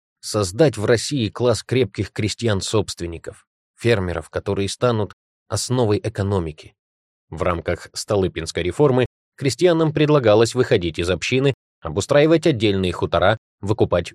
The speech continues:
по льготным ценам земли, брать кредиты на развитие и строительство сельских усадеб. За шесть лет было выдано кредитов на один миллиард сорок миллионов рублей.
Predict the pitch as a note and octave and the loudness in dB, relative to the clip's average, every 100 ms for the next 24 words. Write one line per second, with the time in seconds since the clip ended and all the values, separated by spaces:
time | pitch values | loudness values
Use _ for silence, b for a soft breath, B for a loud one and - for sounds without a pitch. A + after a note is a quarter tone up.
0 | - A2+ F#2+ E2+ D#2 F#2+ - F#2+ F#2+ G#2+ | -4 -2 0 -4 -2 -6 -2 -2 0 0
1 | C3 F#2+ D#2 D2 _ _ F#2+ F#2+ F#2 - | 0 0 -2 -6 _ _ -4 0 0 -2
2 | F#2+ F2+ F#2 F#2 F2 F2 G2+ C3+ C#3+ B2+ | -6 -4 -4 -2 -2 -2 -2 -2 -2 -2
3 | - C3+ A#2+ C3 - D3+ A2+ E2+ - F2+ | 0 0 -2 -4 -2 -2 -2 -4 -6 -4
4 | B2 G#2+ D#2+ D2+ _ _ _ - F2+ - | -2 0 -2 -4 _ _ _ -6 -4 -2
5 | E2+ - A2 A2+ - G#2+ A2+ G2 A#2+ G#2+ | -4 -2 0 0 -2 -2 2 4 4 2
6 | F#2+ G2+ F#2+ A#2+ A2+ A#2+ A#2 G#2 G2 F2 | 0 -2 -2 0 0 2 0 0 -2 -2
7 | E2+ A2 A#2 - - B2+ A2+ A#2 B2 A2 | 2 2 0 -4 -6 0 0 0 0 2
8 | F#2+ F#2+ C#3+ B2+ G2+ | 0 0 -2 0 0